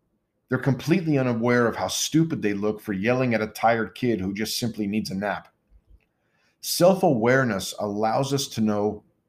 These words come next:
what we're feeling, what we're thinking, how we're speaking,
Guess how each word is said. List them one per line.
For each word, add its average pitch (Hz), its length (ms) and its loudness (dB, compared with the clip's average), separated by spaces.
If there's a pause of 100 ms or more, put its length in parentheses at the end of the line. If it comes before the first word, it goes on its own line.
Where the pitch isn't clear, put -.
(160)
what 120 380 0
we're 165 140 2
feeling, 101 580 -4 (240)
what 127 260 0
we're 156 120 0
thinking, 117 640 -4 (280)
how 110 220 2
we're 151 160 0
speaking, 113 720 -2